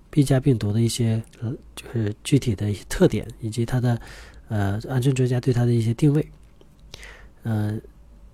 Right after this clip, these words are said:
那我们首先看一下这种区别。币加呢，其实和 WannaCry 有，还是有很大的区别的。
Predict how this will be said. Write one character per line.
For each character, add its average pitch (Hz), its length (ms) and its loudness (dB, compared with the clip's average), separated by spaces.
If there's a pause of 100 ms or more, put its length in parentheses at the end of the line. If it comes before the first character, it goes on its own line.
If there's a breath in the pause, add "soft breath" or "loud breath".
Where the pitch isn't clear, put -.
(380)
那 143 100 4
我 104 40 4
们 101 120 0
首 107 160 -4
先 117 160 -4
看 131 160 0
一 110 40 2
下 104 160 -4
这 107 100 -4
种 98 120 -4
区 - 220 -2
别。 - 120 -8 (1300 loud breath)
币 233 120 10
加 202 160 10
呢， 196 100 10
其 170 160 6
实 165 100 4
和 143 380 4 (440)
WannaCry 156 500 4 (460)
有， 120 220 0
还 - 160 -2
是 143 140 6
有 143 80 10
很 117 160 2
大 123 140 4
的 110 80 2
区 - 200 -2
别 104 160 0
的。 76 140 -8